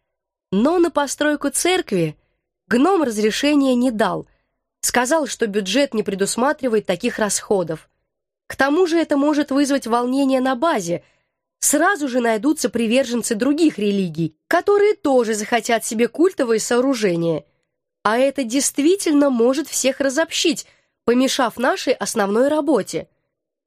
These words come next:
В общем, он об этом подумает, но раньше будущего квартала ничего не обещает.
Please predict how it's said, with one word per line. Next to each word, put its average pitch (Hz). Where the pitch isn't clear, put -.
В 196
общем, 302
он 370
об 320
этом 240
подумает, 311
но 415
раньше 349
будущего 247
квартала 277
ничего 277
не 214
обещает. 175